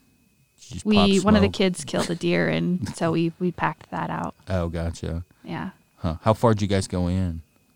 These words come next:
Speaker 2: Probably five miles.
Speaker 1: Yeah. How heavy was your pack?
Speaker 2: <laughs> I don't know exactly, but too heavy. <laughs>
Speaker 1: Yeah. Did you, uh,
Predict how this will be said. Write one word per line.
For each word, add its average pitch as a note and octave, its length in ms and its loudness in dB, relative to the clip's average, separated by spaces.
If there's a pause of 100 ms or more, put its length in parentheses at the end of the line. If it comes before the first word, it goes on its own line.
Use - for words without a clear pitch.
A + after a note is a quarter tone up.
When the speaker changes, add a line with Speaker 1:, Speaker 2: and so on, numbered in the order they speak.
(500)
Speaker 2:
Probably C4+ 220 0
five A3+ 300 4
miles. A3+ 540 2
Speaker 1:
Yeah. F2 360 -2 (140)
How A2 160 2
heavy G2 200 0
was F#2 140 0
your E2+ 120 -4
pack? F#2+ 420 -4
Speaker 2:
<laughs> - 1120 -4
I A3 120 6
don't C#4 160 10
know C#4+ 160 10
exactly, C#4 840 8
but A3 460 6 (360)
too A#3 320 10
heavy. A#3 520 6 (180)
<laughs> - 320 4
Speaker 1:
Yeah. F#2+ 680 0 (300)
Did A#2+ 180 2
you, A#2 220 8
uh, F#2+ 280 6